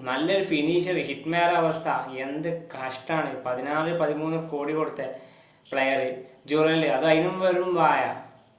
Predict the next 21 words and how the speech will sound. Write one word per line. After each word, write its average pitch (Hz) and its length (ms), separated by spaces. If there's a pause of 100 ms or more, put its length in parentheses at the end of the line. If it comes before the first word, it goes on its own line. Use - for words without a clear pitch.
(540)
എന്താ 202 440
പറയേണ്ടതല്ലേ? 170 560
ടോപ്പ് 156 380
ഓർഡറാണ് 185 440
തകർന്നപ്പം 156 640
മിഡിൽ 147 220
ഓർഡർ 160 280
സ്കൂൾ 160 400
വിട്ട 160 120
മാതിരി 143 280
വിക്കറ്റ് 135 440
പോയി. 117 180 (1700)
പിന്നെ 147 140
ആർച്ചറും 180 840 (300)
അതുപോലെ 151 460
നല്ല 151 220
രീതിയിൽ 147 220
ബോൾ 135 260
ചെയ്തു. 127 240
ബാക്കിയെല്ലാം 160 640
കണക്കായിരുന്നു, 135 560